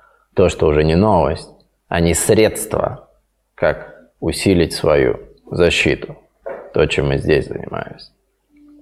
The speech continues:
то на эту информацию легко подсаживается сама проблема, и мы проживаем ее и выходим на новый уровень.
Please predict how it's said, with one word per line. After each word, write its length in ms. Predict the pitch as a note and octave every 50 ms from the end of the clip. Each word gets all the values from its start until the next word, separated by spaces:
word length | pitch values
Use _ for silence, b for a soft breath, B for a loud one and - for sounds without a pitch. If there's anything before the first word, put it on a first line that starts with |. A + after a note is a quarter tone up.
| D4 - _ _ _ _ _ _ _ _ b b b b b b b b b _ _
то 520 | - G2 G2 G#2 G#2 G2+ G2+ - - - -
на 260 | - G2+ G#2 A2 A2+ A2+
эту 200 | A2+ - - A2
информацию 680 | G#2 F#2 - G#2 G2 G2+ A2 A2+ A2 - - G#2 F2+
легко 340 | F#2 F2 - - - G#2+ G#2
подсаживается 1120 | - F2+ E2+ - - - F2+ F2 E2+ E2+ E2+ D#2+ D#2 D#2 - - - - - - - _ _ _ _ _ _
сама 320 | - - - F2 F2 E2+
проблема, 560 | D2+ - F2 D#2+ D2+ F#2+ G#2 G#2 G2+ G2 F2+ F2
и 40 | E2+
мы 160 | E2+ E2+ D#2
проживаем 960 | - - - _ _ - - D2+ C#2+ C2+ D2+ D#2 E2+ F2+ F#2 G2 G2 F#2+ F#2
ее 340 | F2 E2+ E2+ D#2+ D#2 D#2+ - b b b b b b b b b _ -
и 80 | -
выходим 500 | D2+ D2+ D2 - - E2 E2 D2 D#2 D2
на 120 | D2 C#2+ C#2+
новый 240 | D2+ D2 D2 -
уровень. 320 | - G1+ G1+ - - -